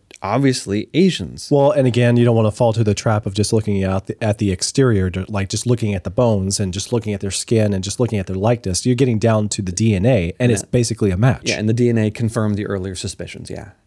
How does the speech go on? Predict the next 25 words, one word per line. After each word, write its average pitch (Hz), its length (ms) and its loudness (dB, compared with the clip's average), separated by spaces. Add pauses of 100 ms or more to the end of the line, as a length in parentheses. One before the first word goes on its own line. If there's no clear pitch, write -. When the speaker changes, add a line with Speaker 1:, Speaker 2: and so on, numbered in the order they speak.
(140)
Speaker 2:
Great. - 480 -16
Speaker 1:
But 120 80 2
the 117 240 0
earliest 151 500 4
Native 117 260 2
American 101 580 -4
samples 92 420 -6
we 92 120 -8
have 90 520 -12 (540)
are 107 100 0
very 110 240 2
similar 110 380 0
to 104 240 -4
modern 92 300 -4
Native 85 200 -8
Americans, 95 600 -4 (260)
which 123 220 -2
means 104 160 0
they've 117 120 0
been 110 140 -2
here 98 120 -4
for - 100 -6
a 101 40 -2
long 90 220 -6
time. 95 380 -4